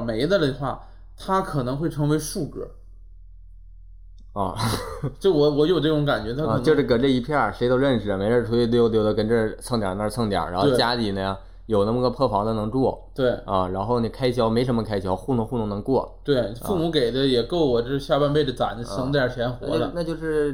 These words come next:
Speaker 2: 低成本、低欲望的活着。
Speaker 1: 嗯。
Speaker 2: 啊，万一突然产生什么高欲望，可能会产，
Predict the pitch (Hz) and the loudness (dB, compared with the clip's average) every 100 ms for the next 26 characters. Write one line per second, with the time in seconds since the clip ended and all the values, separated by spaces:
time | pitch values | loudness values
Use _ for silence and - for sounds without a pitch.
0 | - 165 143 139 143 131 151 160 147 143 | -6 -10 -8 -6 -6 -6 -6 -6 -4 -2
1 | 110 98 95 113 - - 127 120 104 - | -4 -6 -6 -6 -8 -10 -10 -8 -10 -14
2 | - 101 95 - 147 139 143 143 139 - | -10 -6 -6 -4 -2 0 0 -2 -6 -12
3 | 143 127 127 110 98 113 110 110 107 107 | -4 -4 -4 -6 -6 -6 -6 -4 -2 -2
4 | 107 110 - - - - - 92 95 104 | -4 -4 -6 -12 -20 -20 -14 -8 -6 -2
5 | 113 - - | -2 -4 -14